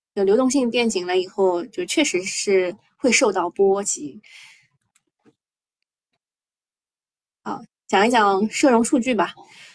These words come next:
大超预期啊，六月的社融数据就是预期是四点二，结果给了你五点，五点一七，对吧？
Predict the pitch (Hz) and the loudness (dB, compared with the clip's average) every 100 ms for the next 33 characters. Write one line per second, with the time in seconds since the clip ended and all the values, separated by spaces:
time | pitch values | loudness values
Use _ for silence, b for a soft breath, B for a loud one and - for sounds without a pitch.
0 | B B _ 370 262 190 - 240 233 233 | B B _ 2 2 0 -2 0 2 0
1 | 214 208 - 196 170 202 294 320 294 277 | -2 -2 0 0 -2 -4 0 2 2 0
2 | 302 262 254 294 247 254 233 202 214 214 | -2 -4 -4 -6 -8 -6 -2 -2 -2 -4
3 | 202 190 - 302 294 - 302 269 - 226 | -4 -4 -2 0 2 2 0 -2 -2 -2
4 | 165 180 - - 226 240 240 175 185 214 | -2 -6 -10 -8 -2 -2 0 0 0 2
5 | 226 190 175 208 - _ _ 214 226 180 | 2 2 0 -8 -16 _ _ -2 0 0
6 | - 214 - _ 220 226 190 - 240 - | -2 -14 -20 _ -4 0 0 -2 -2 -2
7 | 262 262 226 - 170 | -2 -6 -10 -8 -6